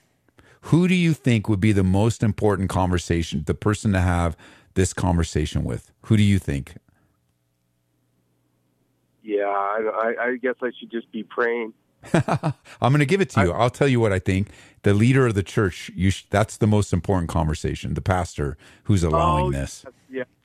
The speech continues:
Speaker 1: I think the pastor is the one teaching it, allowing it, approving of it, and he's the one that your energy and efforts would be most spent on, because you, as you're trying to communicate to the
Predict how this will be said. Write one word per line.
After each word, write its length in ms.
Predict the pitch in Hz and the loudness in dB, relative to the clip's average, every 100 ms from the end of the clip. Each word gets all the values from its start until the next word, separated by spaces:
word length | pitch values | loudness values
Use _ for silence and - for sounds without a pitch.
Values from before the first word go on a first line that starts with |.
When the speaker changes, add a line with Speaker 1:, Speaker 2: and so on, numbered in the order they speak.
| _ _ _ _ _ _ _ - _ _ - | _ _ _ _ _ _ _ -16 _ _ -6
Speaker 1:
I 100 | - | -2
think 220 | 82 104 | 0 0
the 100 | 110 | 0
pastor 520 | - 95 104 110 - | 0 0 0 -2 -2
is 100 | 104 | -2
the 100 | - | -2
one 240 | 101 98 92 | 0 0 -2
teaching 440 | - 113 101 104 | -2 -4 0 0
it, 240 | 104 107 - - | 2 0 -4 -4
allowing 640 | 82 82 90 101 104 98 | -2 0 2 2 2 2
it, 240 | 98 98 - - - | 0 -2 -6 -20 -10
approving 640 | - - - 117 110 107 90 | -6 -4 2 2 4 2 2
of 180 | 82 | 0
it, 240 | 85 85 - - _ _ _ _ | 0 -2 -4 -20 _ _ _ _
and 140 | 90 87 | 0 0
he's 340 | 85 117 110 | 2 2 2
the 120 | 101 | 0
one 520 | 98 92 90 87 85 82 - _ - | 0 2 2 2 0 -2 -12 _ -10
that 320 | 82 90 - | 0 0 2
your 200 | 95 92 | 2 2
energy 500 | - 101 104 92 98 | 2 2 2 2 0
and 100 | 95 87 | 0 0
efforts 460 | 98 - 92 - | -2 2 0 0
would 160 | 92 73 | -2 0
be 140 | 95 | 0
most 380 | 85 87 95 98 | 2 4 2 0
spent 440 | - - 120 117 | -4 -2 0 0
on, 380 | 92 78 78 80 82 _ _ _ _ | 0 -2 -2 -4 -6 _ _ _ _
because 640 | 92 85 98 87 87 82 | -4 -2 0 2 2 -2
you, 580 | - 87 95 90 90 85 - _ _ _ - | -4 0 2 2 2 0 -4 _ _ _ -2
as 300 | 98 95 87 | 0 2 4
you're 160 | 104 | 2
trying 400 | 104 - 123 117 | 2 0 2 2
to 100 | 101 | 0
communicate 840 | 101 - 95 98 110 98 110 92 - | -2 0 2 4 2 0 0 0 -4
to 200 | - 98 | -2 0
the 200 | 85 87 | 2 -2